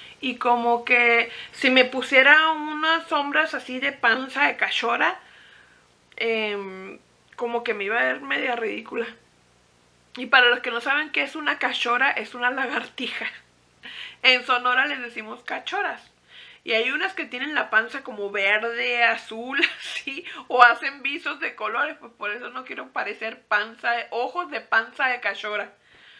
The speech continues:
Bueno, bebas, hasta aquí las dejo. Ya les mostré un poquito de lo que utilizo. Em, pienso que entre menos te pongas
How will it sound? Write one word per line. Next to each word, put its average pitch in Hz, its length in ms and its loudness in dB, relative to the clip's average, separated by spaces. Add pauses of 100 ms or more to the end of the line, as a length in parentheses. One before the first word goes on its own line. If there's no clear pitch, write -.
(580)
Bueno, 330 340 2
bebas, 370 440 0
hasta 311 220 -8
aquí 277 200 -10
las 294 260 -6
dejo. 349 560 -2 (560)
Ya 240 160 -2
les 320 140 -4
mostré 254 320 -12
un 240 80 -16
poquito 233 400 -14
de 127 120 -8
lo - 180 -14
que 120 320 -12 (100)
utilizo. 254 960 -14
Em, 220 680 -14 (800)
pienso 285 380 -6
que 247 540 -2
entre 240 480 -8
menos 277 500 -4
te 269 120 -10
pongas 262 760 -2